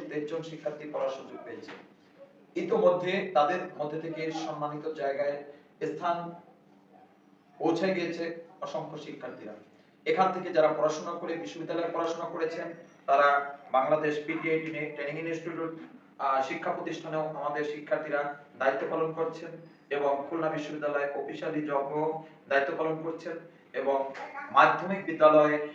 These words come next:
আহ, শিক্ষক হয়েছেন অসংখ্য শিক্ষক। তো এই যে, আহ, বরিশাল ক্যাডেট স্কুল and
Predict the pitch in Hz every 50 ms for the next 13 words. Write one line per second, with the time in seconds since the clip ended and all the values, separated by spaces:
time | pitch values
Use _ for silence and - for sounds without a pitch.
0 | - - - 143 139 139 139 135 135 135 - 180 185 180 - 170 170 165 165 165
1 | 160 156 156 156 156 156 156 151 - - 147 147 147 - 180 165 156 - 156 165
2 | 156 151 151 147 - - - - - - - - - - - - - - - 175
3 | 180 180 - - - - - 180 185 196 - 202 202 196 208 208 202 - - -
4 | - - - 156 160 156 151 147 147 143 - - - - 151 160 180 - - -
5 | - - - - - - - 143 - - 151 156 156 - 151 151 151 160 156 156
6 | 156 156